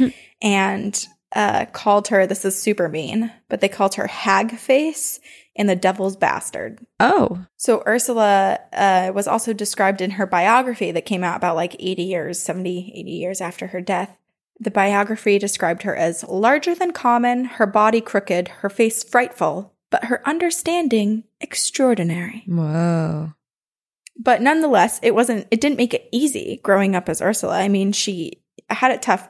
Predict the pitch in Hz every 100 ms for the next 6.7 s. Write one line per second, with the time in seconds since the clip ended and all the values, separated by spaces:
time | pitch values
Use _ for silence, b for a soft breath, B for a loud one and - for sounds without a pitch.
0 | _ - 233 196 - - - - 208 202
1 | 185 180 170 170 151 165 190 B B B
2 | - 214 214 214 202 185 185 - 262 247
3 | 240 214 202 190 190 190 175 165 - 180
4 | 180 - 170 156 160 - 156 196 220 220
5 | - - - - B B B 196 196 190
6 | 202 196 202 180 185 175 175